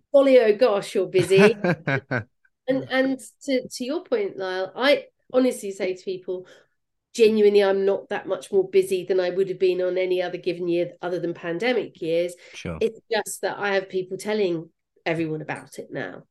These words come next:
Speaker 2: Yeah.
Speaker 1: Yeah, it's got to be authentic, and you've got to keep your own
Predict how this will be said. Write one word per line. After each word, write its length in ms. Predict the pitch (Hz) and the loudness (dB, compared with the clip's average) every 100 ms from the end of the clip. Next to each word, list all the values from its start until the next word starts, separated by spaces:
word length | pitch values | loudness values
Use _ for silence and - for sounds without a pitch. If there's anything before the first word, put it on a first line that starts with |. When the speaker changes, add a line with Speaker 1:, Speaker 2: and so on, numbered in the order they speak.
| _ _ - | _ _ -12
Speaker 2:
Yeah. 300 | 90 104 87 _ | -8 -8 -10 _
Speaker 1:
Yeah, 180 | 247 277 | 0 0
it's 180 | - 233 | 0 -4
got 200 | 320 285 | 0 0
to 80 | - | 0
be 60 | 285 | -2
authentic, 560 | 262 247 196 - 202 - | -2 -2 -4 -4 -6 -4
and 160 | 233 | -4
you've 140 | 233 226 | -4 -2
got 180 | 269 - | -2 -2
to 80 | - | -6
keep 320 | - 254 214 | -10 -10 -4
your 220 | 233 220 208 | -2 0 0
own 420 | 196 196 196 | 2 2 2